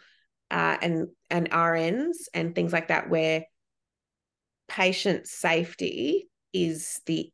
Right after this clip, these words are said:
utmost, utmost, utmost, utmost. <laughs>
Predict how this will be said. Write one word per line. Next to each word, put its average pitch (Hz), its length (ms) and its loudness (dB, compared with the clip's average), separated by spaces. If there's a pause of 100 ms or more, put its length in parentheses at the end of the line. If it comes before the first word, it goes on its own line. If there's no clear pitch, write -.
utmost, - 1200 -4 (140)
utmost, 156 680 -2
utmost, 165 920 -4 (680)
utmost. - 840 -4
<laughs> - 40 2